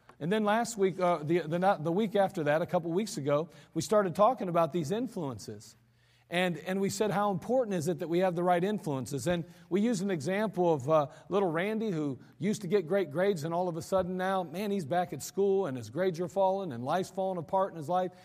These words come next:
And we said, "You know what's probably the problem? He's got a new friend in his life." And unfortunately, that friend's leading him astray, or that friend's causing him to go another direction. Again, it's so important to recognize and realize all the time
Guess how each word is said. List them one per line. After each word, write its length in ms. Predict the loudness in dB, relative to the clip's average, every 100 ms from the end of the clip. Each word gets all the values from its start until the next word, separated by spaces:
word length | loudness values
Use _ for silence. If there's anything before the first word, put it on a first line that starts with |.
| -8
And 80 | -4
we 80 | -2
said, 260 | 0 -2
"You 80 | 0
know 140 | -2 0
what's 220 | 0 0
probably 300 | 0 2 0
the 80 | 2
problem? 420 | 2 2 -4 -10 -10 -2
He's 160 | 2
got 160 | 4 4
a 60 |
new 160 | 2 0
friend 320 | 0 -2 0
in 80 | -2
his 180 | -2 -2
life." 240 | -2 -2 -8 -20 _ _ _ _ _ _ _ -6
And 100 | -4
unfortunately, 500 | 0 2 2 2 2
that 100 | 2
friend's 260 | -2 2
leading 260 | 2 2 0
him 100 | -2
astray, 280 | 0 4 4
or 80 |
that 180 | 2 0
friend's 240 | 0 -2 -2
causing 380 | 0 0 0
him 160 | -4 -2
to 40 |
go 160 | 0 0
another 280 | 0 0 0
direction. 600 | 2 0 -2 -4 -6 -6 -10 -20 -8
Again, 440 | -2 2 2 0 -4
it's 140 | -2
so 240 | 0 2
important 460 | 0 0 2 2 0
to 40 |
recognize 640 | 0 0 0 -2 -2 -2 -2
and 160 | -2
realize 380 | 2 4 2 2
all 180 | 2 2
the 80 | 2
time 400 | 0 0 -2